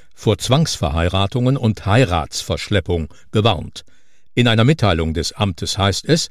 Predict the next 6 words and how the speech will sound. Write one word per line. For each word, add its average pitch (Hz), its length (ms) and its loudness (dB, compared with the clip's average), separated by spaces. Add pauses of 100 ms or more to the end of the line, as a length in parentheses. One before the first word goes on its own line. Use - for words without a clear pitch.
(360)
viele 180 400 2
Jugendliche 117 880 2 (240)
hätten 120 260 -2
zum 92 160 -2
Ferienbeginn 107 840 2 (100)
Angst, 127 480 0